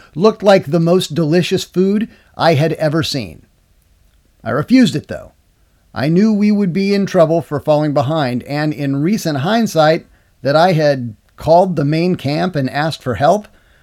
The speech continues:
which wouldn't make Tim and Gretchen's job review exactly sparkle, I wasn't going to add food thief to the list. It was incredibly windy now,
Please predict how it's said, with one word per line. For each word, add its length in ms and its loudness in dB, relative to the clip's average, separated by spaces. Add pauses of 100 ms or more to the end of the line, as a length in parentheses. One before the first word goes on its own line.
(200)
which 240 -6
wouldn't 320 2
make 400 -2
Tim 320 -2
and 220 -2
Gretchen's 440 -2
job 480 2
review 460 -4
exactly 480 -2
sparkle, 720 -2 (1080)
I 180 4
wasn't 360 2
going 220 2
to 100 2
add 280 0
food 340 0
thief 400 -12
to 100 -6
the 140 -10
list. 420 -16 (1400)
It 80 6
was 160 4
incredibly 680 0
windy 320 -8
now, 440 -10